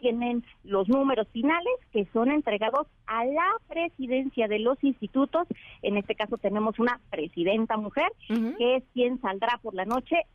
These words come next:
Speaker 1: a entregar los resultados.
Speaker 2: Y, eh, eh, justo esa era la pregunta, ¿a qué hora se tienen los, los datos de este conteo rápido? ¿Puede variar?
Speaker 1: Eh, siempre, eh, tenemos horas aproximadas. Calculamos que sea después de las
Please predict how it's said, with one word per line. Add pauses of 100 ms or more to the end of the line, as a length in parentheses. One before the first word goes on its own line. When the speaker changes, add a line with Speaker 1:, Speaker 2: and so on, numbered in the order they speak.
Speaker 1:
a
entregar
los
resultados.
Speaker 2:
Y,
eh, (320)
eh,
justo
esa
era
la
pregunta,
¿a
qué
hora
se
tienen
los, (100)
los
datos
de
este
conteo
rápido?
¿Puede
variar? (1200)
Speaker 1:
Eh, (220)
siempre,
eh, (220)
tenemos
horas
aproximadas. (340)
Calculamos
que
sea
después
de
las